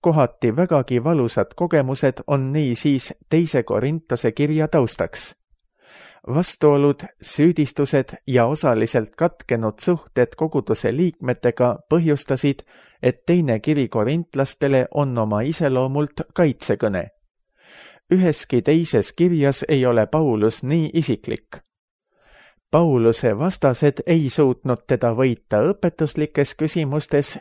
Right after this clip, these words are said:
ja olid suunanud oma rünnakut tema isiku vastu. Tegelikult aga, rünnates Pauluse isikut, rünnati ka kõike seda, mida Paulus oli õpetanud.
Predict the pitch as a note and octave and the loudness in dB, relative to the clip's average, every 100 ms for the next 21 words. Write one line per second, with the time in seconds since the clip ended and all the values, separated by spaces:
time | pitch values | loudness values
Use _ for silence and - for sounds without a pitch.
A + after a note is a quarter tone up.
0 | - D3 B2+ C3+ B2 - - E3 D#3+ C#3+ | -2 0 2 2 0 0 -2 0 0 -2
1 | B2+ B2 A2+ A2 C#3 E3+ C#3+ - D3 - | 0 0 0 0 0 -2 -4 -2 -4 -2
2 | - D#3 E3+ G3 - - G2+ F#2+ - - | -2 0 0 -2 -4 -2 -2 -2 -6 -4
3 | G#2 F#2 _ _ _ _ _ _ - - | -4 -4 _ _ _ _ _ _ -20 -20
4 | _ - D#3 G3 E3+ - D3 C3+ C#3 C#3 | _ -2 2 2 0 2 0 2 -2 0
5 | C#3+ C#3+ - - C3+ E3 C3+ A#2 A2 A2 | 0 -2 -8 -4 0 0 0 -2 -2 -4
6 | - D3+ B2 G#2+ G#2+ G#2+ C3 D3+ F3 - | -2 0 2 0 0 0 0 0 -2 0
7 | D3 - D#3 - B2+ D3 D3 B2 A2+ - | -4 -4 -20 -10 0 2 2 0 -2 0
8 | B2+ - A#2 - C#3 G#2+ - F#2+ F3 F3+ | 2 2 0 2 0 0 -4 -2 0 0
9 | D3 - C3+ A2+ G#2+ B2+ C#3 C#3 C#3+ D#3 | -2 -2 -2 0 0 0 -2 0 -2 -2
10 | D3+ F3 - G#2 - F#2+ D#2 - | 0 -2 0 -2 -2 -6 -8 -14